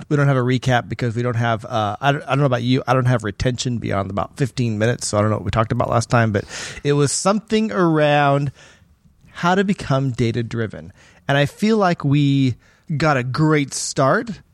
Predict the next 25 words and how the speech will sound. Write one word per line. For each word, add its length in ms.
but 240
that 200
maybe 220
there's 180
more 140
we 100
can 120
talk 240
about. 240
So 120
I'd 60
like 220
to 80
continue 720
that 240
topic 500
if 220
you 120
don't 380
mind. 420
I've 160
written 220
on 140
the 80
whiteboard, 720